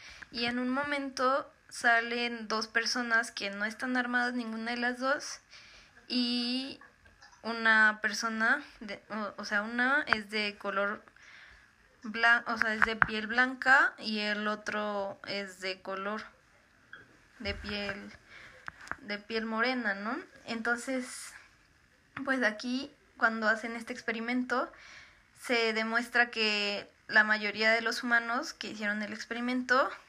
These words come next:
le dispararon a la persona de color sobre la persona blanca. Y pues esto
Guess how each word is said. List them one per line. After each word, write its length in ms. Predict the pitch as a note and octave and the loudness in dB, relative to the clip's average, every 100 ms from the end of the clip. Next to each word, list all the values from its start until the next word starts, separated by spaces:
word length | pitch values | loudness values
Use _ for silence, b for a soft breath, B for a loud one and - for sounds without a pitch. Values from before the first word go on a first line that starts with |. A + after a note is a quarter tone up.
| - | -6
le 180 | A#3 A3 | -2 0
dispararon 760 | G#3+ - G#3+ G#3 G#3+ A3+ A3+ | -2 0 4 6 6 4 4
a 120 | G#3+ | 4
la 160 | G3 G3 | 4 2
persona 380 | G#3 G#3 A3 G#3+ | 0 -2 -2 -2
de 100 | G#3 | -2
color 380 | G#3+ G#3 G#3+ B3 | -2 2 2 2
sobre 340 | A#3 G#3 F#3+ | -2 -4 -2
la 120 | F#3 | -2
persona 400 | F3+ - G3+ G3 | -2 -6 -4 -4
blanca. 480 | G#3+ B3 B3+ G#3+ A3 - B B B B B B B - | 0 0 0 -6 -8 -14 B B B B B B B -12
Y 140 | A3+ | -8
pues 300 | G#3+ A3 A3 | 0 0 2
esto 640 | A#3+ A#3+ - A3+ A3 G#3 | -2 -2 0 0 0 0